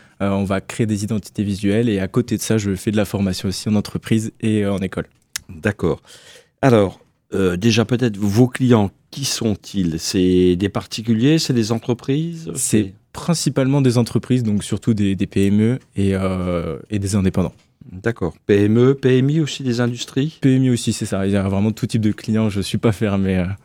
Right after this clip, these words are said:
Speaker 2: D'accord. Et vos clients, euh, parce que c'est vrai que dès l'instant où on s'adresse aux P M E, P M I ou aux, aux indépendants, on a évidemment toute une,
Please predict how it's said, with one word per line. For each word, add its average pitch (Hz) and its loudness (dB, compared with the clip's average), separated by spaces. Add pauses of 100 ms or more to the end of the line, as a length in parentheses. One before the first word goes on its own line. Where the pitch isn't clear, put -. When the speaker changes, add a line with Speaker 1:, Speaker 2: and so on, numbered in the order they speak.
(140)
Speaker 2:
D'accord. 98 -2 (520)
Et 101 2
vos 139 4
clients, 127 0
euh, 87 -2
parce 87 -12
que 90 -8
c'est 92 -8
vrai 85 -4
que 85 -2 (340)
dès 101 2
l'instant 98 2
où 101 4
on 90 0
s'adresse 101 2
aux 85 4
P 101 4
M 104 4
E, - 4
P 98 4
M 101 4
I 110 6
ou 82 4 (340)
aux, 92 2
aux 92 4
indépendants, 104 4
on 98 4
a 85 2
évidemment 92 0
toute - -18
une, 87 0